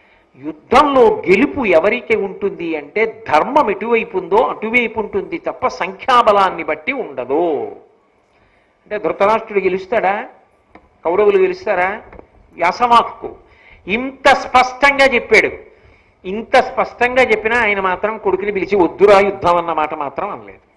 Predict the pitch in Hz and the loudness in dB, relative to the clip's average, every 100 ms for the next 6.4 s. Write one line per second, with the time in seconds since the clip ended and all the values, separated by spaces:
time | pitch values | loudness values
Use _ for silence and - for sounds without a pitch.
0 | _ _ _ - 113 127 202 - 147 156 | _ _ _ -20 -18 -16 -16 -14 -12 -8
1 | 160 147 - 156 131 135 - 139 160 180 | -8 -10 -16 -20 -20 -20 -18 -16 -14 -6
2 | 175 156 135 135 120 - _ 269 - - | -6 -6 -8 -16 -18 -20 _ -10 -10 -12
3 | _ - 160 220 190 165 180 - 127 - | _ -4 -4 -4 -8 -6 -6 -6 -8 -12
4 | _ _ - 127 - 165 165 170 180 190 | _ _ -20 -20 -4 -2 -2 -4 0 0
5 | 196 196 196 202 196 185 - 175 170 160 | 0 -6 0 0 0 -4 -4 -6 -4 -2
6 | 151 160 226 | -2 2 2